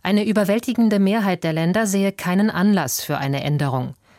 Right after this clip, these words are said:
Die Verbeamtung sei für die Länder ein zentraler Faktor für Qualität, Stabilität und Attraktivität des Lehrberufs. Sachsens Kultusminister Clemens hatte für ein Ende der Lehrerverbeamtung geworben.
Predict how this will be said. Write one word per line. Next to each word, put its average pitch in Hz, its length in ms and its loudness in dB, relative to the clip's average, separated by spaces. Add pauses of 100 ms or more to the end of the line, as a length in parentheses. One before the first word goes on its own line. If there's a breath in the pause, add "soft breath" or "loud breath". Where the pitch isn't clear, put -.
(320 soft breath)
Die 139 160 -6
Verbeamtung 185 760 0
sei 147 220 -2
für 160 200 -6
die 147 80 -2
Länder 165 420 0
ein 147 180 -2
zentraler 196 520 -4
Faktor 160 440 -4
für 139 260 -6
Qualität, 147 680 -4 (200 soft breath)
Stabilität 160 840 -4
und 147 280 -4
Attraktivität 156 1000 -4
des 131 140 -4
Lehrberufs. 131 760 -4 (960 loud breath)
Sachsens 254 520 -2
Kultusminister 220 640 0
Clemens 190 480 -2
hatte 165 240 -4
für 160 300 -6
ein 147 160 -2
Ende 170 440 2
der 131 280 -4
Lehrerverbeamtung 143 1160 -4
geworben. 131 480 -2